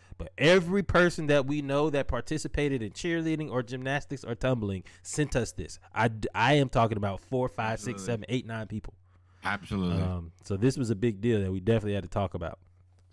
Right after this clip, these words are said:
Speaker 1: So shout out to all three of them. With that being said, ladies and gentlemen, we have come to the end of episode sixty-eight of the Splashcast, the Around the League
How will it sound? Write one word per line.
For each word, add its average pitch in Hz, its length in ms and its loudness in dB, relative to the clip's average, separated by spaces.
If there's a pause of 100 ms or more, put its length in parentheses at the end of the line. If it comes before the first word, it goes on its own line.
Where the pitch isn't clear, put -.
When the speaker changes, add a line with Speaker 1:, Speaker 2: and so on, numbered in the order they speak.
Speaker 1:
So - 60 -20
shout 110 260 -2
out 107 240 -2
to 104 100 -6
all 101 540 -2 (260)
three 104 580 -2 (320)
of 107 520 4 (140)
them. 98 720 0 (240)
With 139 640 4
that 127 520 4
being 156 380 0
said, 151 520 2
ladies 147 440 2
and 135 120 -2
gentlemen, 147 680 2
we 143 160 2
have 139 200 2
come 143 260 -4
to 143 140 -6
the 120 220 -4 (100)
end 139 600 -4 (420)
of 117 220 -2
episode 135 580 0
sixty-eight 135 640 -4
of 120 100 -6
the 117 60 -8
Splashcast, 139 880 -2
the 127 160 -2
Around 120 480 0
the 117 120 0
League 156 520 -6